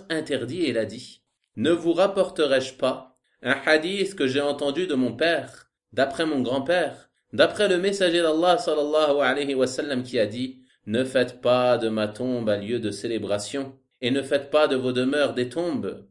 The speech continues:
et priez sur moi, car vos salutations me parviennent, où que vous soyez. » Et ceci est rapporté dans Al-Mukhtar, qui est un livre de Abdullah ibn Muhammad al-Maqdisi al-Hanbali,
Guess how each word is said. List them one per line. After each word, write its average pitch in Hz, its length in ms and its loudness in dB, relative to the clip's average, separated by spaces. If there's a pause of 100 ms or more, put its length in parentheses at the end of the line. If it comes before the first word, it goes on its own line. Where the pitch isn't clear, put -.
(240)
et 113 160 0
priez 147 360 -2
sur 117 280 -4
moi, 127 480 -4 (280)
car 120 600 2
vos 104 120 -2
salutations 120 760 0
me 104 140 -4
parviennent, 104 760 -4 (140)
où 131 100 -4
que 131 140 -4
vous 95 140 -4
soyez. » - 420 -14 (240)
Et 85 80 -14
ceci - 340 -10
est 113 60 -2
rapporté 95 760 -8 (180)
dans 95 480 -6 (200)
Al-Mukhtar, 95 960 -6 (140)
qui - 120 -12
est 85 140 -10
un 85 100 -6
livre 98 440 -8 (300)
de - 80 -8
Abdullah 92 500 -4
ibn 90 160 -8
Muhammad 104 840 -6 (260)
al-Maqdisi 101 720 -6
al-Hanbali, 107 800 -6